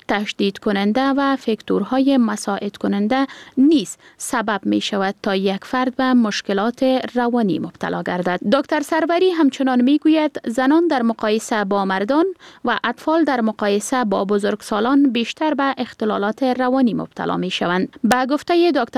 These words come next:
سروری، معلولین، معیوبین، معتادین، افراد بیکار، مهاجرین نیز از جمله قشر آسیب پذیر هستند که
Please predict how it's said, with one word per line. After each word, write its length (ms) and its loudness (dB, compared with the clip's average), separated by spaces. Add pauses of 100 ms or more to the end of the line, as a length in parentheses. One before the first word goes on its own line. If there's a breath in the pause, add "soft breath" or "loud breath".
(120)
سروری، 600 0 (280 loud breath)
معلولین، 800 2
معیوبین، 680 2
معتادین، 800 0
افراد 440 0
بیکار، 480 0
مهاجرین 880 2
نیز 500 2
از 240 -2
جمله 400 2 (120)
قشر 400 0
آسیب 440 -4
پذیر 340 0
هستند 380 -4
که 200 0